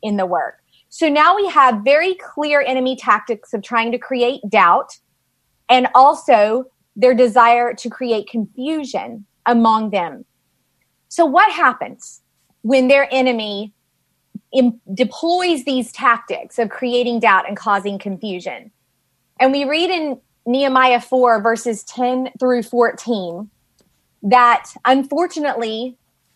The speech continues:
their desire to create doubt and cause confusion, their threats and accusations had deposited fear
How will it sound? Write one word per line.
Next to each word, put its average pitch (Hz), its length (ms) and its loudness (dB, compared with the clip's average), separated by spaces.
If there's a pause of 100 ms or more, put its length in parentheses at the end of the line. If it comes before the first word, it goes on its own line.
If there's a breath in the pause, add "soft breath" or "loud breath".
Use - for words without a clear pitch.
(120)
their 254 200 6
desire 254 480 4
to 262 100 -2
create 269 360 -2
doubt 254 180 6
and 240 100 -4
cause 254 340 2
confusion, 226 800 -6 (460)
their 254 160 4
threats 269 520 2 (120)
and 247 220 -2
accusations 247 840 0
had 240 220 -2
deposited 247 920 2
fear 190 580 -8